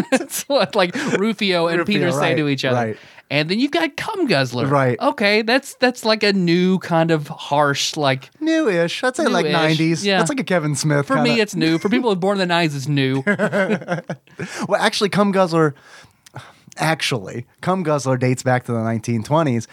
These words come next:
Speaker 2: in the hobo community. You might not know this. <laughs>
Speaker 1: Or a cum guzzling anal vixen for a deep cut.
Speaker 2: <laughs> Right? <laughs> I forgot about that.
Speaker 1: But so that's, so it, the juxtaposition is strange. Alternatively, I feel like he m-,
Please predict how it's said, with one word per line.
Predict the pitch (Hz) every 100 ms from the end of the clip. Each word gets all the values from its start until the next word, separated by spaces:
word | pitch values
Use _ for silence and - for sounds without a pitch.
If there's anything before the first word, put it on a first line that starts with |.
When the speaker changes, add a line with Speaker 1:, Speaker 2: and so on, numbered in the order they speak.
| -
Speaker 2:
in | 139
the | 135
hobo | 123 196 107
community. | - 90 76 73 78 110
You | 135
might | 147
not | 160 143
know | 151
this. | 135 - 165 - 160 - 175 196 185 175 -
<laughs> | -
Speaker 1:
Or | 156 156
a | 147 139
cum | - 175 165
guzzling | 151 151 151 143
anal | 156 175 139
vixen | 123 - 127 113
for | 165
a | 165
deep | 165 202 156
cut. | 170 160
Speaker 2:
<laughs> | 180
Right? | 214 185 196 220 220
<laughs> | 254 247 - 233 196 269 - 269 240 240 226 - _ _ -
I | 285
forgot | 214 156 170 214
about | 135 120
that. | 123 120 110 _ - - _ -
Speaker 1:
But | 165 160 -
so | 175
that's, | 160 175 -
so | - 208
it, | 196 -
the | 180 196
juxtaposition | 160 151 208 196 180 180 190 277 247
is | 170 143
strange. | - 139 120 113 101 - _ _ _ _ _ _
Alternatively, | 151 160 - 269 302 180 135 131 123 120 - _
I | 139 131
feel | 160 170
like | 151 131
he | - 170
m-, | 156 156 156